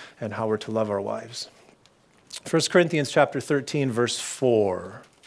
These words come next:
"Love suffers long and is kind.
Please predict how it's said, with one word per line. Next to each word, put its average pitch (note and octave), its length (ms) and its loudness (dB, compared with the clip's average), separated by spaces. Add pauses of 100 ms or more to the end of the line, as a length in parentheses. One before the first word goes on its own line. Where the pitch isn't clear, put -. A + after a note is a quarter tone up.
(1600)
"Love E3+ 380 10
suffers G3 480 6
long C#3 340 6
and D3 260 2
is D#3+ 160 2
kind. C3 560 0